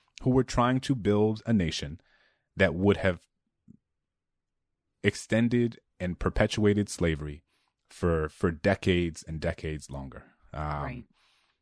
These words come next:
Speaker 1: li-, likely into the, into the twentieth century. Um, and, and that is not what they wanted to be remembered as having done.
Speaker 2: Yeah. And,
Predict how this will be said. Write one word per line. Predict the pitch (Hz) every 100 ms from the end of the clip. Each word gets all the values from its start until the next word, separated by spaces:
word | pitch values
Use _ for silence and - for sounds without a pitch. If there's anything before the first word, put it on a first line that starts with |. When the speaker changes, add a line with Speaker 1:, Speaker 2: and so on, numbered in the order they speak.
| _ _ - -
Speaker 1:
li-, | 98 90
likely | 90 98 104 98
into | 98 -
the, | 92 90 90
into | 98 98
the | 95
twentieth | - 92 92
century. | - 120 - 65 - _ -
Um, | 80 80 76 76 _ _ _ -
and, | 87 90 92 92 -
and | 90 90
that | 90 95
is | 90
not | 92 92
what | 85
they | 85
wanted | 80 80 82
to | -
be | 78 76 73 _ _ _ _ _ -
remembered | 85 78 76 73 71
as | 67
having | - 67 65
done. | 65 64 _ - _ _ - - _ _ _ _ _ _ _ _ _ _ _ _
Speaker 2:
Yeah. | 131 127 120 - -
And, | 147 147 147 151